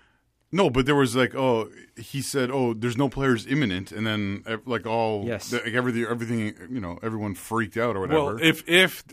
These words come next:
Speaker 3: obviously we know Edgar's gone, and if, if, if Dean, they would obviously know if Dean is gone for ext-, a very extended period, they need to bring somebody
Speaker 2: Yeah,
Speaker 3: in
Speaker 2: they,
Speaker 3: at that
Speaker 2: they
Speaker 3: point.
Speaker 2: have to, 'cause they can't rely on the three with Cole Seiler being the third,
Speaker 3: And then
Speaker 2: because he's
Speaker 3: Waston
Speaker 2: hardly
Speaker 3: going
Speaker 2: played any
Speaker 3: away,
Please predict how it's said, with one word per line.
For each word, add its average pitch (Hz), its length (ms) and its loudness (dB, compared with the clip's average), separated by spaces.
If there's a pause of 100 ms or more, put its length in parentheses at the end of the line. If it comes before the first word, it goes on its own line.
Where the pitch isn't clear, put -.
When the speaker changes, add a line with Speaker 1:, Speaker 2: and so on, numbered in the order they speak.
(140)
Speaker 3:
obviously 139 460 2
we 143 80 2
know 131 120 0
Edgar's 120 300 -2
gone, 127 280 -2
and 113 260 -8
if, 113 280 -8 (140)
if, 123 280 -6
if 123 200 -4
Dean, 143 360 0 (720)
they 151 340 6
would 156 140 6
obviously 135 340 4
know 123 300 0 (160)
if 139 180 -2
Dean 135 220 0
is 131 260 0
gone 127 300 2
for 123 180 -2
ext-, - 260 -10
a 123 80 -6
very 127 320 2
extended 135 420 -4
period, 156 340 -4 (220)
they 110 100 -4
need 107 200 -6
to 107 60 -12
bring 95 200 -10
somebody 92 260 -8
Speaker 2:
Yeah, 95 60 -8
Speaker 3:
in 90 60 -10
Speaker 2:
they, - 60 -6
Speaker 3:
at 135 60 -6
that - 40 -6
Speaker 2:
they 147 60 -2
Speaker 3:
point. 120 140 -4
Speaker 2:
have 139 220 -2
to, 135 100 -12
'cause 110 200 -12
they 120 100 -6
can't 131 300 -6
rely 113 300 -4
on 104 120 -6
the 98 60 -10
three 110 360 -10
with 98 160 -14
Cole 104 240 -12
Seiler 101 340 -10
being 95 560 -12
the - 80 -20
third, 131 480 -6
Speaker 3:
And 131 160 -2
then 131 80 -2
Speaker 2:
because 131 320 4
he's - 60 -8
Speaker 3:
Waston - 40 -4
Speaker 2:
hardly 123 200 0
Speaker 3:
going 123 260 0
Speaker 2:
played - 40 -4
any 107 80 -2
Speaker 3:
away, 113 120 -2